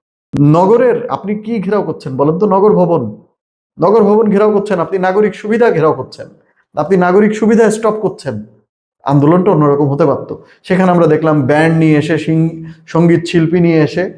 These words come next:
নগর ভবনের গেটে গান বাজনা করা হচ্ছে। হ্যাঁ, প্রতিবাদী গান বাজনা করা হচ্ছে, but মানুষ কি আসলে এটা চায়? যারা সাধারণ খেটে খাওয়া মানুষ,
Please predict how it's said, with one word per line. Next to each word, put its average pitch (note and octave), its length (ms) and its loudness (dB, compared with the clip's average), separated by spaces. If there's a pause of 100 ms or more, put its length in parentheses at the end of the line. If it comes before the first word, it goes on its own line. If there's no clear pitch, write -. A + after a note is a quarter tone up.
(360)
নগর D3 280 2
ভবনের D#3 360 2
গেটে C#3+ 320 0
গান D3+ 240 0
বাজনা C#3+ 300 -2
করা C3 220 -2
হচ্ছে। A#2+ 300 -8 (400)
হ্যাঁ, - 320 -2 (100)
প্রতিবাদী C#4 440 4
গান A3 160 2
বাজনা E3 260 0
করা C3+ 220 -2
হচ্ছে, - 280 -12 (480)
but G#3+ 220 0 (380)
মানুষ F#3+ 300 0
কি G#3 140 0
আসলে G3 280 2
এটা G3 140 2
চায়? F#3+ 420 0
যারা F3 420 0 (180)
সাধারণ F#3 480 0
খেটে F#3 240 -2
খাওয়া F#3+ 220 -2
মানুষ, D#3 460 -2